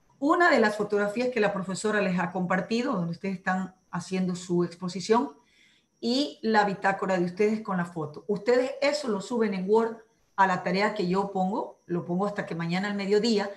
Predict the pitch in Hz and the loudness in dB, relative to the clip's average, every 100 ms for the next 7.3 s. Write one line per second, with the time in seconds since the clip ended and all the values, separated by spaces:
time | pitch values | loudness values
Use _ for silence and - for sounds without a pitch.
0 | - _ _ _ 247 233 233 240 330 349 | -16 _ _ _ 6 6 8 6 6 4
1 | 359 285 - 262 262 247 240 220 202 190 | 0 -2 -2 4 4 6 4 4 2 4
2 | 262 285 - - 180 208 208 202 196 185 | 4 2 -2 -4 2 4 4 2 0 2
3 | 214 254 247 226 240 262 254 - _ _ | 2 4 2 2 0 -4 -10 -16 _ _
4 | _ 202 196 190 240 254 240 190 190 226 | _ -4 0 2 2 4 4 4 4 4
5 | 220 220 185 - 175 170 175 180 180 - | 4 2 -4 -4 -4 -4 -2 -2 -4 0
6 | 233 226 214 233 247 185 - 196 196 - | 2 4 0 -4 -6 -6 -4 -4 -4 -4
7 | 196 196 190 | -2 -2 -4